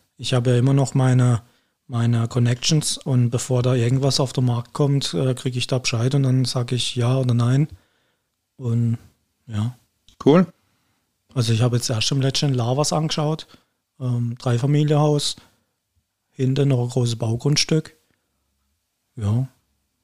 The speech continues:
Speaker 1: Für mich war das jetzt nix, weil, äh, Hanglage. Äh, so mit
Speaker 2: Aber Südanlage ist doch gut, oder?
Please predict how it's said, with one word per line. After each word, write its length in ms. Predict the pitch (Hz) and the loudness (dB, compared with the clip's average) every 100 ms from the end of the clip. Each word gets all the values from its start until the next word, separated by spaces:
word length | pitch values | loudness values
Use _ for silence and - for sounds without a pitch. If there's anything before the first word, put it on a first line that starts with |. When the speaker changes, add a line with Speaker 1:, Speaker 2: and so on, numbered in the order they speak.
| _ | _
Speaker 1:
Für 160 | - 135 | -6 2
mich 260 | 123 131 - | 4 4 4
war 140 | 139 | 2
das 140 | 127 | 2
jetzt 180 | 123 117 | -2 0
nix, 340 | 127 156 - 135 | 0 -2 -2 0
weil, 460 | 127 123 123 120 - _ _ _ _ _ _ _ _ | 0 2 2 0 -4 _ _ _ _ _ _ _ _
äh, 440 | 110 104 - - 135 135 | -16 -14 -14 -14 -16 -14
Hanglage. 720 | 117 131 143 160 151 151 156 - _ _ _ _ _ _ _ _ _ | -6 -2 2 4 4 2 0 -4 _ _ _ _ _ _ _ _ _
Äh, 40 | 139 120 113 113 110 113 | -18 -16 -16 -18 -20 -20
so 400 | - 123 113 113 | 0 2 2 2
mit 240 | 113 113 | 2 2
Speaker 2:
Aber 80 | 101 | 0
Südanlage 760 | - 107 104 131 139 127 104 | 0 0 2 2 2 0 0
ist 140 | 92 - | 0 -4
doch 100 | 104 | -10
gut, 220 | - 120 | -6 -4
oder? 200 | 104 123 | -4 -6